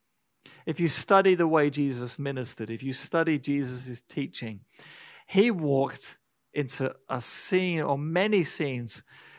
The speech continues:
of disarray and of bad news. And he announced good news. He announced the kingdom of God has come and is coming near, which means the way things were always meant to be.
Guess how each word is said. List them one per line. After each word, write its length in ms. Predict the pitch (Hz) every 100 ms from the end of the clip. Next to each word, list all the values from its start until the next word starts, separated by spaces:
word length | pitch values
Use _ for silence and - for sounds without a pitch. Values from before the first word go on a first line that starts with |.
| -
of 160 | 127
disarray 580 | - 156 - 143 139 123
and 120 | 117
of 80 | 110 -
bad 360 | - 151 151 143
news. 540 | 139 117 110 101 - - _ - - -
And 140 | 135
he 220 | 180 190
announced 760 | 208 185 160 139 139 - - - _ _ _ _ _ _ _
good 240 | 156 151 135
news. 680 | 117 107 120 - - - - _ _ - -
He 120 | 196
announced 460 | 208 196 214 226 -
the 80 | 165
kingdom 420 | - 208 208 196
of 160 | 160
God 300 | 151 165 160
has 240 | 135 147 -
come 340 | - 185 180
and 100 | 156
is 120 | 139
coming 440 | - - 160 156 151
near, 260 | 160 156
which 280 | 131 147 -
means 320 | 156 175 165
the 100 | 147
way 340 | 156 165 190 208
things 380 | 202 196 170 -
were 100 | 160
always 460 | 170 160 160 151
meant 240 | 151 151 147
to 100 | 151
be. 300 | 156 143